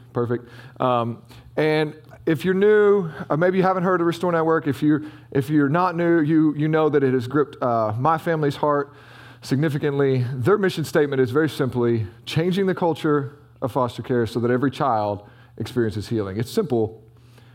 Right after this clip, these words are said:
but it is a huge task because the culture of foster care, if you know anything about it, is not producing healing. It's producing more harm, and it is hard, and it is broken.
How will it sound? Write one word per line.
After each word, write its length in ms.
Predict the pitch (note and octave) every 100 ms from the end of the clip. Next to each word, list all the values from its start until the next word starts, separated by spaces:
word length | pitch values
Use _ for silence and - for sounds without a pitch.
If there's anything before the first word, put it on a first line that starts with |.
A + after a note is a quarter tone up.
| - -
but 140 | B2+ C3+
it 120 | C#3
is 160 | C3+ A#2+
a 60 |
huge 460 | A#2 - C#3+ B2 -
task 480 | - D#2+ - - - - - _ _ - _ _ - - -
because 260 | - A#2+ A2
the 60 |
culture 300 | A#2+ F3+ -
of 80 | C#3
foster 260 | D#3 C#3 B2+
care, 140 | B2+
if 80 | A#2
you 60 | B2
know 80 |
anything 120 | B2 A#2+
about 260 | A2+ G2
it, 140 | G2 - - - - - _ _ -
is 160 | A#2+
not 280 | B2 D#3 C3+
producing 340 | A#2 G#2+ G#2 G2
healing. 480 | G2+ A#2+ F3+ E3+ -
It's 100 | -
producing 360 | C3 B2+ B2+
more 160 | A#2+ A2+
harm, 540 | G2 B2+ C#3+ D3+ C3 - - - -
and 120 | G2+
it 80 | G#2
is 100 | G2
hard, 540 | - D3 C#3 C3 A#2+ A2 -
and 100 | A#2
it 60 | G#2+
is 80 |
broken. 380 | G2 F#2 E2 -